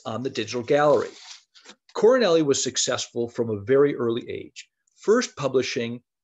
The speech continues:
uh, first publishing at the age of sixteen,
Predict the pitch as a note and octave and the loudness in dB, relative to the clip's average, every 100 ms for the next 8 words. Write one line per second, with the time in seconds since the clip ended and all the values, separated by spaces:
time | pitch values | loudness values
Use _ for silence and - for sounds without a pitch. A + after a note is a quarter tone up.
0 | _ _ _ _ B2 A#2 A#2 - A#3 A#3 | _ _ _ _ -4 -2 -4 -2 -2 -2
1 | D#3+ C3+ B2 - A2+ A2 _ _ A2+ B2+ | -2 0 0 -2 -6 -10 _ _ -12 -8
2 | C3+ C3 B2 G#2+ - B3 - - A2+ G2 | -4 -4 -4 -4 -4 -4 -6 -6 -10 -10